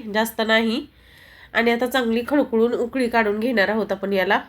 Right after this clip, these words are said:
बघू शकता असं व्यवस्थित उकळी आलेली आहे, अगदी मस्त रगडा झालेला आहे आपला. वरून थोडी कोथिंबीर टाकलेली आहे. रेडी आहे आपला रगडा. चला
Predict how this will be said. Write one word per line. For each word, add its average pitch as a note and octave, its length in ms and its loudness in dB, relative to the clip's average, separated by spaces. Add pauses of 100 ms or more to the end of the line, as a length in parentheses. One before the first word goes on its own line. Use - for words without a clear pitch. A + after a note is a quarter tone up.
(1120)
बघू A3+ 180 0
शकता C4+ 300 0
असं G#3 200 0
व्यवस्थित A3 800 -2
उकळी A#3 260 0
आलेली G3+ 360 2
आहे, G#3 300 2
अगदी G3 500 -4
मस्त A3+ 680 -2
रगडा G#3 320 2
झालेला G3 400 0
आहे G#3 180 2
आपला. F#3+ 320 -2 (640)
वरून A#3 280 2
थोडी A#3+ 200 2
कोथिंबीर A#3 520 0
टाकलेली G#3+ 420 0
आहे. G#3+ 300 2 (3000)
रेडी A#3+ 320 4
आहे A#3 220 4
आपला G3+ 280 0
रगडा. G3+ 280 0 (600)
चला A#3 140 0